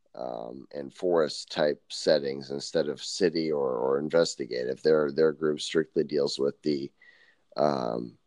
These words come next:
search and recovery of, of, uh, bodies out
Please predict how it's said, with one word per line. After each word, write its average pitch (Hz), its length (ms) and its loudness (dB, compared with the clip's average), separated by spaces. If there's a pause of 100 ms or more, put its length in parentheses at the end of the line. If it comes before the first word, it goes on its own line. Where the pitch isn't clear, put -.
(440)
search 82 400 4
and 69 100 0
recovery 69 580 4
of, 69 380 2
of, 67 460 2
uh, 64 340 2 (680)
bodies 82 640 6
out 71 240 -2